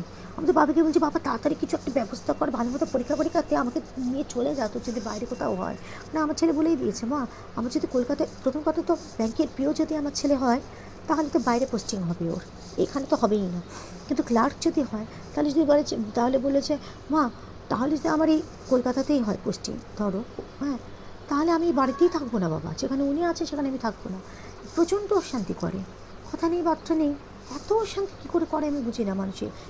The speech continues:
এদিকে চুপচাপ, এদিকে ওই তোতের মতো তো আমি চিৎকার করি না, ঝগড়া করি না, চিৎকার করে না, কালকে যা চিৎকার করলো না, তাও তো আমার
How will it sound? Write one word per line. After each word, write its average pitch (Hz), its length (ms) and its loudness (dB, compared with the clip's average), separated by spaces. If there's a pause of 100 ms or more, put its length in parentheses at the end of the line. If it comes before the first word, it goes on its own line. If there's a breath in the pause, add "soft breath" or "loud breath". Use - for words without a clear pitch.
এদিকে 339 220 6
চুপচাপ, - 480 0
এদিকে 254 160 -2
ওই 330 120 2
তোতের 247 260 2
মতো 277 200 0
তো 330 100 0
আমি 330 160 2
চিৎকার 240 360 -4
করি 285 220 0
না, 330 100 0
ঝগড়া 220 300 0
করি 302 180 -4
না, 262 100 -2 (120)
চিৎকার - 300 0
করে 254 140 2
না, 220 80 0
কালকে 226 220 2
যা - 100 0
চিৎকার - 340 0
করলো - 300 4
না, 330 120 2 (480 loud breath)
তাও 254 180 4
তো 285 60 2
আমার 254 280 0